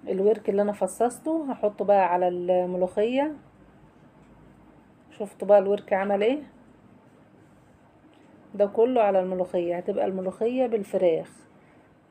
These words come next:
مش باين انت حطيتي فيها قد ايه، هو ورك واحد هيخلي الملوخية كلها دسمة. وحطيت طاسة على النار،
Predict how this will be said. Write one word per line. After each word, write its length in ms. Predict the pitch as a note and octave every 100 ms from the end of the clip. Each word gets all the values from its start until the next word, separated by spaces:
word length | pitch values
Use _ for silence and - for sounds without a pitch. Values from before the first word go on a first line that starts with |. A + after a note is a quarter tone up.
| _
مش 220 | B3 C#4+ A3+
باين 320 | A#3 A#3 A3
انت 180 | A3 -
حطيتي 420 | - F#3+ G#3 G3+
فيها 300 | G#3 G#3 G3+
قد 180 | F3+ G3+
ايه، 560 | G3+ A#3 C4+ C4+ A3+
هو 280 | A3+ A3 G#3
ورك 260 | A#3 A#3 -
واحد 360 | G3+ A#3+ G3+
هيخلي 520 | G3 F#3+ - A3 A#3
الملوخية 760 | G#3+ G3+ F#3 F3+ F#3 F#3+ G#3+ G#3+ G3+
كلها 380 | A#3+ B3+ B3 A3+
دسمة. 460 | F#3+ F3+ E3+ D#3+ - - - - - - - - - - - _ - - - - - - _ - - - - _ -
وحطيت 420 | G#3 A#3+ A#3 B3 A#3+
طاسة 460 | A3+ A3 A#3+ A#3+ A#3
على 160 | F#3+ F#3+
النار، 460 | F#3 G3 G#3+ A3+